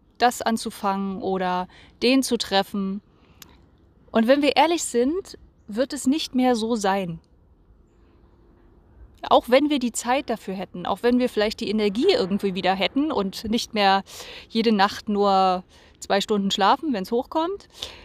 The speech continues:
ja, dann ist es trotzdem so, dass wir nicht mehr dieselben Menschen sind. Also wir verändern uns und auch die anderen verändern sich. Und wenn es noch so wäre, wie es einmal war,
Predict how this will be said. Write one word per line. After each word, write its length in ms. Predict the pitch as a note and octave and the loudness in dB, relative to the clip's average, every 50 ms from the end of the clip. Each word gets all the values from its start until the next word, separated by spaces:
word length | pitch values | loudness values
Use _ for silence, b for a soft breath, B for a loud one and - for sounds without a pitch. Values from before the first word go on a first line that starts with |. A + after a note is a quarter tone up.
| B B B | B B B
ja, 280 | - F#3 F#3 A#3 E4 G#4+ F4 - | 0 2 4 4 4 2 2 2
dann 240 | - A#3+ B3 B3 A#3+ - - _ _ _ - | 2 2 2 2 0 -6 -12 _ _ _ -8
ist 120 | C#4 - | -6 -4
es 120 | D#4 - - | -6 -6 -6
trotzdem 460 | - - E4+ - - - F#4+ D#4+ C4+ | -4 -4 -4 -4 -2 -2 0 0 0
so, 160 | G3 G#3+ A3 | 0 0 -2
dass 200 | G3+ G3+ G3 - | -2 -2 -2 -2
wir 100 | A3+ G#3+ | 0 0
nicht 260 | A3 B3 D4 - - | 0 0 0 -2 -2
mehr 100 | C#4+ C#4 | -2 -2
dieselben 400 | B3 A#3+ G#3 - G3 G#3+ B3+ C4 | -2 -2 -2 -2 -2 0 0 0
Menschen 360 | B3+ C4 C#4+ E4+ - - G3+ | 0 0 -2 -4 -6 -8 -10
sind. 340 | F3+ - D#3 - - - - _ _ _ _ _ _ _ _ _ _ - | -10 -8 -10 -10 -12 -14 -18 _ _ _ _ _ _ _ _ _ _ -2
Also 300 | - A#3 G#3 A#3 G3+ G3+ | 0 0 2 0 0 2
wir 200 | B3 D#4 F#4 F4+ | 4 4 4 4
verändern 560 | - - B3+ - - G#3 G3+ F#3+ F#3+ F#3+ F#3+ | 2 -2 -4 -2 0 0 0 0 -2 -2 -2
uns 560 | - G3+ G3+ G#3 B3 E4+ F#4+ - - - - _ _ _ - _ _ _ _ _ _ _ _ _ _ _ _ _ - | -2 -2 0 0 0 0 -2 -6 -10 -12 -14 _ _ _ -20 _ _ _ _ _ _ _ _ _ _ _ _ _ 2
und 260 | A#3+ B3 A#3+ - - | 4 4 4 4 2
auch 220 | - A3+ A3+ - | 2 2 2 0
die 200 | - - G#3+ - | -4 -8 -6 -4
anderen 560 | - A3 C4 F#4 A4 A4 F4+ B3 G3+ F#3+ F3+ | -4 -4 -2 0 2 2 2 2 0 -4 -6
verändern 580 | F3+ - G3+ G3+ G3 F#3 F#3 F3 F3 F3 F3 F3 | -6 -4 -4 -2 -2 -2 -2 -2 -4 -6 -8 -8
sich. 400 | E3+ E3 - - - - - - - _ _ _ _ _ _ _ _ _ b b b b b b b b b b b b b b b b - - - - | -8 -10 -10 -10 -12 -12 -14 -18 -20 _ _ _ _ _ _ _ _ _ b b b b b b b b b b b b b b b b -20 -12 0 4
Und 260 | A#3+ B3 A#3+ A#3 F#3+ | 6 6 6 4 2
wenn 160 | A3 C4 F4+ F#4 | 2 2 2 0
es 200 | - E4+ - - | -2 -4 -2 -2
noch 140 | C#4+ C#4+ - | -2 -2 -2
so 200 | - C#4 B3 A3 | -2 -4 -2 0
wäre, 380 | B3 C#4+ D#4 D#4+ D4+ D#4 C4 | 0 0 0 0 0 -2 -2
wie 160 | C4 B3+ C4 | -2 -2 -2
es 120 | C4+ B3+ - | -2 -2 -2
einmal 440 | - - A#3 C4 C4 B3+ B3+ B3+ A3 | 0 2 2 2 2 2 4 4 4
war, 460 | A3+ A3+ B3 B3+ B3+ A#3+ A3+ A3+ | 2 2 2 2 0 -2 -6 -8